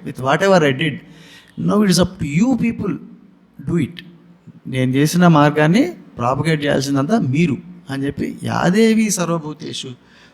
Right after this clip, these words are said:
తుష్టి రూపేణ సంస్థిత." Finally,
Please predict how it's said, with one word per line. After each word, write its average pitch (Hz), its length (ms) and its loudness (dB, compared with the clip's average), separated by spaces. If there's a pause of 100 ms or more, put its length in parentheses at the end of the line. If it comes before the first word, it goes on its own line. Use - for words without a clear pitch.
(220)
తుష్టి 247 400 0
రూపేణ 180 500 4
సంస్థిత." 117 840 -8 (840)
Finally, 190 480 6